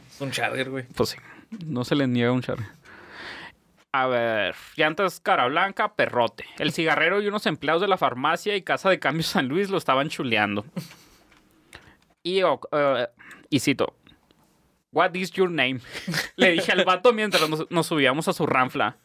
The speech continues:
Speaker 2: "James Douglas", me dijo. "Yo soy el charro".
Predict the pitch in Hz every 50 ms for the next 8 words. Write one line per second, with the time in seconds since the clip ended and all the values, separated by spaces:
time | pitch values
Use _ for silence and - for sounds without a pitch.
0 | _ _ - _ _ _ - - 143 151 156 165 160 - 170 139 139 135 131 135
1 | 127 123 131 123 113 110 104 - - - - - - - - - - _ _ -
2 | 175 202 190 - 214 202 175 147 - 127 107 104 - - -